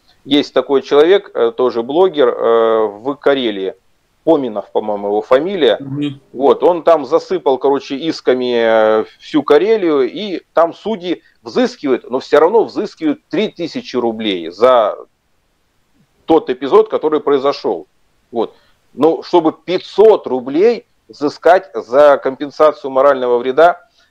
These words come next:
Speaker 1: когда у нас, э, суд длился там несколько месяцев, несколько судебных заседаний было. То есть вот на данный момент я это рассчитываю как, э, ну, рассматриваю как плевок в правосудие. Я вот, у меня есть,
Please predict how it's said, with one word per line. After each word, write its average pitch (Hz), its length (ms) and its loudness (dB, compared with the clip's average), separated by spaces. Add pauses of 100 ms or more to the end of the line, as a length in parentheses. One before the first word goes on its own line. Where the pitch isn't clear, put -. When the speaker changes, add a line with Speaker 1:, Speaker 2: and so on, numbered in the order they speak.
(120)
Speaker 1:
когда 135 340 4
у 123 80 -12
нас, 139 240 -2
э, 120 200 -12
суд - 260 -4
длился 143 340 0
там 123 200 0
несколько 131 480 -2
месяцев, 123 640 -4
несколько 135 380 -4
судебных 135 420 -2
заседаний 123 960 -2
было. 107 300 -6 (240)
То 165 80 2
есть 160 120 -2 (140)
вот 156 220 -2
на 151 100 -2
данный 180 320 2
момент 151 300 -6
я 151 140 2
это 151 120 0
рассчитываю 156 500 -4
как, 147 240 -2
э, 127 160 -4
ну, 139 120 -2
рассматриваю 151 440 -4
как - 200 -8 (180)
плевок 185 640 -2 (440)
в - 40 -20
правосудие. 143 640 -2
Я 131 180 4
вот, 120 180 0
у 123 40 -8
меня 127 120 -6
есть, 123 320 -8